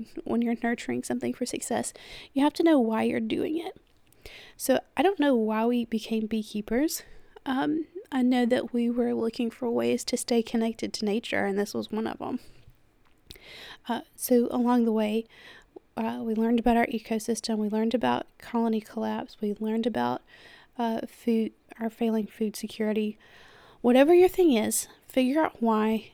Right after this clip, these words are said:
and then adapt your conditions to keep your big idea contained so you don't lose it. So bees, they like seventy plus temps,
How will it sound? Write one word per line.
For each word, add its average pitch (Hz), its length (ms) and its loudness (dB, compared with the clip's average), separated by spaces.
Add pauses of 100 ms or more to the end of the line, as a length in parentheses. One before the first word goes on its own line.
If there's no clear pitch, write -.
and 220 180 -2
then 233 320 2
adapt 240 480 -2
your 320 120 4
conditions 233 960 0
to - 140 -8
keep - 580 -4 (180)
your 247 280 -2
big 233 280 2
idea 214 540 -2 (760)
contained - 580 -4 (160)
so - 140 -6
you 220 100 0
don't 226 340 0
lose 214 320 -2
it. - 220 -12 (460)
So 202 380 -2
bees, 277 440 2 (340)
they 220 100 0
like 214 200 -6
seventy 285 300 2
plus 269 300 0
temps, 254 520 -2